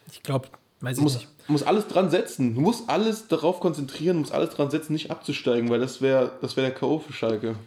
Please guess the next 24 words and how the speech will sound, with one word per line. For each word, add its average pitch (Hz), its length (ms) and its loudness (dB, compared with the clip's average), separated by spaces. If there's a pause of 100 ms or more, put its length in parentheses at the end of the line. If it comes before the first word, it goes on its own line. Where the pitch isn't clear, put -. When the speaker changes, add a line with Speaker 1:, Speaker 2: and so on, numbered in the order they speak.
(680)
Speaker 1:
Ja, 147 140 6
das 135 160 2
wird 160 140 6
der 160 80 6
K - 140 -4
O 120 100 -2
für 127 120 -4
Schalke. 120 440 -6 (600)
Speaker 2:
Ja. 120 260 -6 (1600)
Speaker 1:
Ja, 120 220 -2 (220)
keine 170 160 2
Ahnung, 170 120 4
was, 160 200 2 (360)
wenn, 151 400 -2
was 202 100 -6
denkst 190 200 2
du, 185 60 -6
wer 190 100 4
steigt 190 180 4
ab? 214 240 -2
Also 143 140 2
ich 143 40 4
glaub, 156 140 4
Schalke, 185 540 4